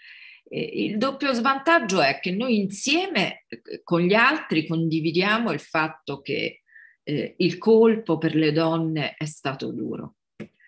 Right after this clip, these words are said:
Però, a differenza degli altri, noi veniamo da una situazione in cui non c'eravamo mai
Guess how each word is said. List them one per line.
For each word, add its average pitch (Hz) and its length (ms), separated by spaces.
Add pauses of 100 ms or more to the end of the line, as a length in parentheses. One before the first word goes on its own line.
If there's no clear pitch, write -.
(580)
Però, 311 720
a 202 140
differenza 175 680
degli 143 260
altri, 202 720
noi 226 760
veniamo 175 600
da 160 140
una 208 200
situazione 226 920
in 214 120
cui 170 180
non 208 180
c'eravamo 147 800
mai 220 520